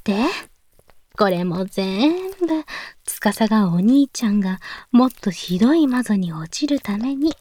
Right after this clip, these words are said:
やってあげてることなんですからね。お兄ちゃんは、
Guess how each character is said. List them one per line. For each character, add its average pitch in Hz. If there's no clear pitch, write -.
や 196
っ 180
て -
あ 240
げ 240
て 269
る 262
こ 254
と 330
な 294
ん 262
で 226
す -
か 175
ら -
ね。 247
お 202
兄 214
ち -
ゃ 185
ん 180
は、 170